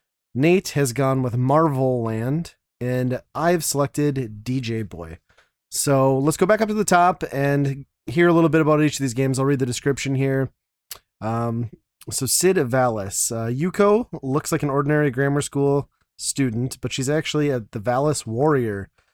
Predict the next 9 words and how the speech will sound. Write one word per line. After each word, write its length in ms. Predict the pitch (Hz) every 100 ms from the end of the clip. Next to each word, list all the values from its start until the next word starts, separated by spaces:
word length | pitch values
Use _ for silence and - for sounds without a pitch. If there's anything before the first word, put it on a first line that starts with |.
| _ _
Um, 600 | 107 107 107 107 113 - - -
this 240 | 123 -
is 140 | 120 113
in 140 | 127
quotes 380 | - 143 135 -
here. 240 | 135 139
"I 160 | 147 151
defeated 560 | 147 - 175 170 156 135
King 240 | 160